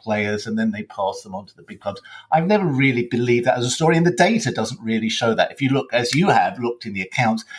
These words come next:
you can see that most of the small clubs generating very little revenue in the transfer system, and the transfer money is all going between the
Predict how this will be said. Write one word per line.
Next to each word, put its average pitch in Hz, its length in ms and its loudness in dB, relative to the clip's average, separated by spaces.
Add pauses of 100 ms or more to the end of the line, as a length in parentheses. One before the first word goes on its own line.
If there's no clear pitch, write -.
(140)
you 175 140 0
can 170 140 0
see 147 220 2
that 147 200 0
most 165 260 4
of 117 60 -10
the 113 60 -6
small 110 280 -6
clubs - 460 -4
generating 107 680 -4
very 107 300 0
little 95 300 -14
revenue 95 400 -6
in 90 60 -14
the 90 60 -16
transfer 98 360 -12
system, - 300 -10
and 123 100 -4
the 123 60 -6
transfer 175 480 0
money 123 340 2 (180)
is 143 140 -2
all 185 180 2
going 131 380 2
between 123 500 -4
the 113 140 -8